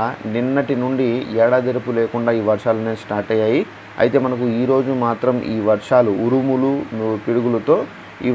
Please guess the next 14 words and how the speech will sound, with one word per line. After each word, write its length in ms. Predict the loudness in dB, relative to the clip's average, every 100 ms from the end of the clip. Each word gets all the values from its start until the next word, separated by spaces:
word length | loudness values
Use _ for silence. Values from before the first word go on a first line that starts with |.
| 6
వర్షాలు 340 | 4 4 2 0
అనేది 200 | -4 -2
పడతాయని 380 | -2 2 0 0
చెప్పేసి 320 | 0 0 0 -2 -2
మనకు 180 | -4 0 0
వాతావరణ 380 | 2 0 0 -4
శాఖ 100 | -4 -4
నుండి 140 | -2 -2
అప్‌డేట్ 240 | 0 -2 0
అయితే 120 | 0 -2
వచ్చింది. 300 | -2 -2 -2 -6 -18 -20 -4
So, 40 | 0 2
ఇక్కడ 140 | 4 4 2
మనకు 240 | 0 2